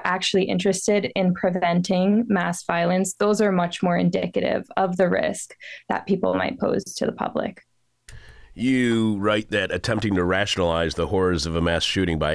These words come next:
Speaker 2: emphasizing the perpetrator's mental state does very little to address the larger issue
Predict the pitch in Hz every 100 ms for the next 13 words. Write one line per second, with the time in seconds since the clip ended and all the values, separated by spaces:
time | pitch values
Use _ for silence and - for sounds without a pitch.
0 | - 92 87 - 82 80 82 78 - 85
1 | 78 87 78 76 - - - - 90 104
2 | 92 90 - - 110 104 80 - 92 80
3 | 120 120 92 90 80 73 - 78 69 78
4 | 78 - 78 76 76 76 78 69 65 73
5 | - 76 80